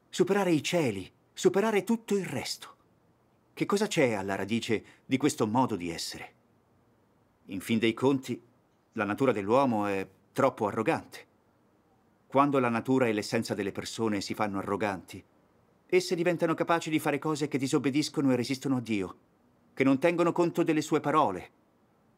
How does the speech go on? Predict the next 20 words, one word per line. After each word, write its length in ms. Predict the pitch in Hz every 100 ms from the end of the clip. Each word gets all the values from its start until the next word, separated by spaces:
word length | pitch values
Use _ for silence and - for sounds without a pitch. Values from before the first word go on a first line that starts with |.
| _ _ _ _ _
che 160 | - 107
generano 560 | 135 131 120 113 110
concezioni 880 | - 135 127 127 - 143 151 165 156 -
riguardo 560 | 127 117 160 - 143
a 20 |
Lui, 420 | 120 110 101 85 - -
che 120 | 131
si 160 | -
ribellano 480 | 165 147 208 196 185
contro 320 | 170 175 180
di 80 | 156
Lui 340 | 120 85 78 _ _ _ _ _ _ _ _ _ _
e 140 | 127
che 280 | 123 127 120
esaltano 680 | 113 131 139 135 143 131 120
e 140 | 117
testimoniano 800 | 117 143 - 113 110 120 117 117 - -
le 180 | 131 131
persone 500 | 127 - 135 123 123
stesse. 560 | - - - - -